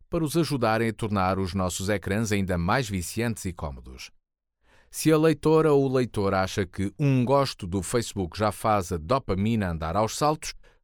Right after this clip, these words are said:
como baterá a futura trip visual? Aqui, no entanto, não há opressores.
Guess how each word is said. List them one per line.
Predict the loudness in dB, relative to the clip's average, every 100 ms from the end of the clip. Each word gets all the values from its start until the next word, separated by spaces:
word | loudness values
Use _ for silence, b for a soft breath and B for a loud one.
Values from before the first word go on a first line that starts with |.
| _ _
como | -2 0 0
baterá | 0 0 0 -2 0
a | -2
futura | -4 -6 2 2 0 _
trip | -2 -2 -4
visual? | -8 -4 -6 -6 -12 _ _ _ _ _ _ _ _ _ _ _ _ _ _ _ -12
Aqui, | -8 -4 -4 -6 -8
no | -6
entanto, | -6 -6 -2 -2 -2 -2
não | 0 2 2
há | 2 2
opressores. | 0 -4 -6 -6 -6 -10